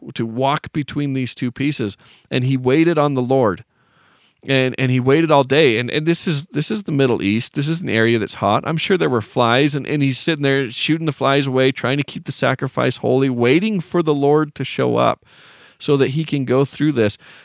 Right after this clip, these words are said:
And when the Lord shows up, rather than requiring Abraham to walk between the pieces as the weaker party in the relationship, the Lord binds himself to Abraham by this pillar of fire that w-, going through the pieces himself. The Lord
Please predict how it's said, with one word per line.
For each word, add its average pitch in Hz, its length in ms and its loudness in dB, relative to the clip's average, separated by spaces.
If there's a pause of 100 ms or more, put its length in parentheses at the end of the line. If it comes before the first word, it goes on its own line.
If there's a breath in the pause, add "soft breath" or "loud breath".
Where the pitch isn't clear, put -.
(160)
And 147 200 0
when 160 160 2
the 147 100 4
Lord 147 420 2
shows 175 400 2
up, 160 300 2
rather 135 380 4
than 180 160 0
requiring 160 760 0
Abraham 131 680 0
to - 140 -8
walk 131 440 -2
between 147 440 -4
the 127 80 -2
pieces 123 640 -4
as 113 200 -2
the 113 260 0
weaker 143 400 -2
party 147 500 0
in 120 80 -2
the 113 100 -4
relationship, 110 880 -4 (420 loud breath)
the 131 100 2
Lord 135 500 2
binds 151 460 0
himself 147 600 0
to - 140 -4
Abraham 123 580 0
by 107 180 2
this 117 240 -2
pillar 156 340 0
of 135 80 0
fire 127 380 0
that - 60 -4
w-, 104 500 -6
going 160 480 0
through 156 520 -2
the 135 120 -2
pieces 139 480 -4
himself. 120 580 -2
The 113 120 -4
Lord 139 520 0